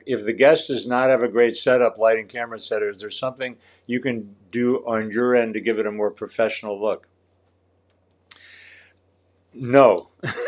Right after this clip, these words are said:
<laughs> In fact, Vince and I are working on, um, in particular for the Cancer Story Project, uh, web show, a, a cheat sheet, if you will, to help them better prepare. Um,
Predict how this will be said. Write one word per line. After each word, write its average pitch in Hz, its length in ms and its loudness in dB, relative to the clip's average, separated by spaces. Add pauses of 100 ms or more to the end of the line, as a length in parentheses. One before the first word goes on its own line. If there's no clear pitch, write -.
(180)
<laughs> - 0 - (1160)
In 123 140 0
fact, 135 280 8
Vince 139 280 2
and 143 100 4
I 131 120 8
are 120 140 10
working 123 500 2
on, 110 520 2
um, 113 360 -2
in 127 120 -6
particular 123 460 2
for - 140 -4
the 104 100 2
Cancer 120 400 -2
Story 110 300 2
Project, 104 640 0 (460)
uh, 104 300 4
web 110 320 2
show, 107 540 4 (340)
a, 107 180 2 (120)
a 104 240 2
cheat 156 380 -2
sheet, 120 300 -4
if - 160 -4
you 107 120 -4
will, 98 500 2 (320)
to 110 120 -2
help 131 480 4
them 113 340 2
better 107 320 4
prepare. 101 680 -4 (580)
Um, 107 400 -2